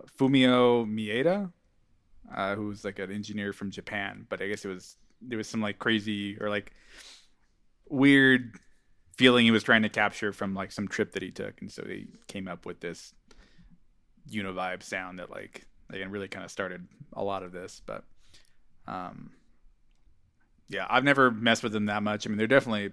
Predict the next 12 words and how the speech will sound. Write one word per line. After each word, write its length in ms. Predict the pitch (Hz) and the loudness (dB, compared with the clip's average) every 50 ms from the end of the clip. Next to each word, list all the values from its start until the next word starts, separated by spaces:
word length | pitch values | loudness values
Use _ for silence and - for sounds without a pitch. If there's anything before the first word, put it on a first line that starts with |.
| _ _ - | _ _ -12
they're 80 | 120 107 | -4 0
definitely 240 | 131 127 123 107 | 0 0 0 0
super 260 | - - 127 - 107 90 | -6 -6 -8 -8 -8 -10
cool. 460 | - - 107 101 95 92 90 92 _ _ _ _ _ _ _ _ _ - _ _ _ _ _ _ _ _ _ _ _ - | -4 -4 -4 -4 -4 -8 -10 -12 _ _ _ _ _ _ _ _ _ -20 _ _ _ _ _ _ _ _ _ _ _ -14
Um, 380 | - - 92 87 82 82 - 104 | -12 -10 -10 -10 -10 -12 -14 -12
but 120 | - 98 - | -10 -10 -6
yours, 720 | 107 117 127 139 139 127 120 117 113 107 - - - - | -2 0 4 6 6 6 6 4 2 -2 -8 -16 -16 -12
which 200 | 127 120 113 - | -10 -10 -8 -4
one 120 | - 139 135 | -4 -2 -2
is 100 | 135 131 | -2 0
yours 180 | 139 143 139 | 0 0 0
again? 260 | 143 139 147 151 143 | -2 -4 -4 -6 -8